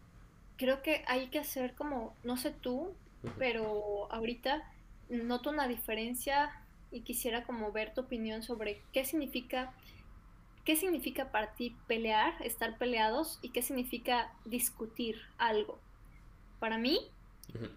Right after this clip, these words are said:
Speaker 1: significa pelear cuando no estamos expresándonos bien,
Speaker 2: Ujú.
Speaker 1: cuando estamos, como tú dices, hablando desde el miedo, desde el enojo,
Speaker 2: Claro.
Speaker 1: desde todo esto, y quizás, o sea, haciendo berrinches.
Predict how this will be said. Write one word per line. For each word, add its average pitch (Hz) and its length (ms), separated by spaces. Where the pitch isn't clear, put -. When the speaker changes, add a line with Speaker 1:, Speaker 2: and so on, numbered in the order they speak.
Speaker 1:
significa 240 800
pelear 285 440
cuando 254 380
no 254 180
estamos 269 520
expresándonos 226 880
bien, 220 320
Speaker 2:
Ujú. 113 280
Speaker 1:
cuando 226 200
estamos, - 420
como 240 180
tú 240 100
dices, 240 480
hablando 240 320
desde 240 220
el 220 80
miedo, 240 580
desde 214 240
el 214 80
enojo, 226 300
Speaker 2:
Claro. 220 160
Speaker 1:
desde 208 240
todo 240 160
esto, 277 400
y 247 140
quizás, 262 400
o 240 100
sea, 220 300
haciendo 233 460
berrinches. 262 640